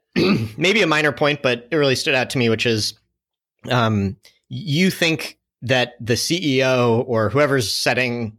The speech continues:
the culture really needs to have their fingerprint on this. And I think what you said at the beginning, that you used to think that this is a worthless document and now you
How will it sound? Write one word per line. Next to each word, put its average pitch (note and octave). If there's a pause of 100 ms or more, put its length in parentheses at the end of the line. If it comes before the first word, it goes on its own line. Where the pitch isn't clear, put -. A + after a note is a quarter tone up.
(100)
the A2
culture C3+ (380)
really D3
needs C#3
to A#2
have A#2
their A2
fingerprint A2+ (220)
on G2
this. D2+
And A#2+
I B2+
think F3 (460)
what D3+
you F#3
said F#3+
at D#3+
the B2+
beginning, C#3+
that A#2+
you D#3
used D#3
to C3+
think B2+
that A#2
this A#2
is A2
a A2
worthless G#2
document A2+
and A#2
now G#2
you F#2+